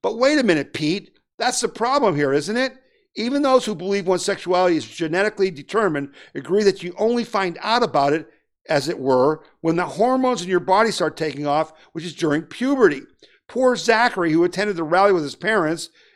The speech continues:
is much too young to know anything about with whom he wants to have sexual relations. In that regard, then, he cannot possibly know who he's, who he is, except for a very confused boy who desperately wants to be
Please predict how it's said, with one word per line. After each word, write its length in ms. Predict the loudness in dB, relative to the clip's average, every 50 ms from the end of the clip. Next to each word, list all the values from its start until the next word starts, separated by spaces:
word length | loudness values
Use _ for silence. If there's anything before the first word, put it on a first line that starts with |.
| -4
is 180 | -4 -4 -2 -2
much 320 | -2 -2 -2 -2 -2 -6
too 140 | -6 -4 -4
young 260 | 0 4 4 4 4
to 80 | 2 0
know 220 | 0 0 0 -2 -2 -2
anything 400 | 2 4 4 4 4 2 2 0
about 380 | 0 2 2 2 2 0 -4 -6 -4 0
with 160 | 0 0 2
whom 160 | 2 0 2
he 60 | 2
wants 240 | 0 0 0 0 0
to 60 | -2
have 120 | -2 -2 -2
sexual 340 | -2 -4 -4 -4 -6 -8
relations. 640 | -8 -6 -2 2 2 2 0 0 -10 -12 -12 -14 -16 _ _ _ -20 -20 -18 -10
In 120 | -8 -4 0
that 200 | 2 2 2 2
regard, 380 | 0 -2 0 4 4 4 4 4
then, 160 | 2 0 0
he 80 | -2 -4
cannot 400 | -4 -4 0 0 0 0 -2 -4
possibly 400 | -2 -2 -2 -2 -2 -2 -2 0
know 300 | 2 2 2 2 0 -4 -18 -10
who 220 | -6 -4 -2 -2
he's, 260 | -2 -2 -2 -4 -6 -10 -12 -8
who 200 | -8 -6 -4 -4
he 140 | -6 -8 -6 0
is, 460 | 6 8 8 8 6 2 -2 -6 -12 _ -20 -20 -12 -12
except 320 | -10 -4 -2 -2 -2 0
for 120 | 0 -2
a 60 | 0 2
very 220 | 4 4 4 4
confused 520 | 2 0 -4 -4 -4 -6 -6 -6 -8 -2
boy 360 | 2 4 6 6 6 4 2 -2 -8 -16 -8 -4
who 120 | -4 -4
desperately 640 | -4 0 2 2 2 2 0 -4 -2 0 0 2 0
wants 380 | 0 0 0 0 0 -2 -6
to 120 | -8 -8 -8
be 420 | -6 -4 -4 -2 -2 -2 -4 -8